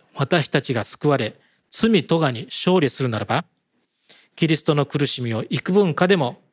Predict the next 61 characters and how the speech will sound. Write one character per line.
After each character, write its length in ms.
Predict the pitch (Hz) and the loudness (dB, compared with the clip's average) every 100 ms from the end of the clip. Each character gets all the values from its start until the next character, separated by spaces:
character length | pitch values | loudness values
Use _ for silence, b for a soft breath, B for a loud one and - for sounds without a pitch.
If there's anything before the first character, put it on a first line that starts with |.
| _ - | _ -6
和 220 | 123 131 | 0 2
ら 100 | 165 | 2
げ 140 | 160 165 | 2 0
る 80 | 160 | 0
こ 100 | 143 | -2
と 120 | 139 | -2
が 120 | 113 | -2
で 140 | 104 127 | -2 -2
き 100 | 180 | 0
る 120 | 170 | 0
と 240 | 131 110 _ | -2 -6 _
い 80 | 139 | -4
う 80 | 139 | -2
こ 140 | - | -2
と 100 | 131 | -4
で 80 | 127 | -2
は 180 | 156 131 | 0 -2
な 160 | 131 120 | -4 -6
い 60 | 110 | -4
で 60 | |
し 100 | - | -8
ょ 60 | - | -12
う 40 | |
か。 80 | _ _ _ _ _ _ _ _ _ _ - | _ _ _ _ _ _ _ _ _ _ -4
そ 120 | 165 | 0
の 80 | 151 | 2
時、 340 | 165 - - B B B | 0 -2 -10 B B B
そ 120 | - | -2
の 100 | 160 | 0
罪 260 | 139 202 196 | 2 4 4
の 100 | 156 | 4
責 240 | - 156 | 0 0
任 220 | 156 147 143 | 0 2 2
は 220 | 196 202 b b b - | 2 -2 b b b -4
罪 260 | 208 208 | 2 4
の 140 | 160 113 | 4 0
創 260 | - 165 | 2 2
始 100 | 165 | 2
者 120 | - 135 | 0 0
で 100 | 127 | 0
あ 80 | |
る 100 | 117 143 | -2 -6
サ 440 | - - - 185 | -10 -6 0 2
タ 140 | 175 | 2
ン 40 | 147 | 0
に 80 | 120 | 0
戻 220 | 117 123 | -2 -2
さ 140 | 123 | -4
れ、 160 | 110 - _ - b b b b b - | -6 -10 _ -20 b b b b b -4
善 280 | 165 165 | 0 0
と 120 | - 127 | 2 0
悪 160 | - | 0
と 120 | - | -2
の 80 | 143 | 0
大 200 | 131 156 | 2 2
争 200 | - 151 | 2 2
闘 140 | 151 135 | 2 0
に 120 | 127 | 0
お 100 | 120 | -2
い 60 | |
て、 180 | 110 - | -4 -12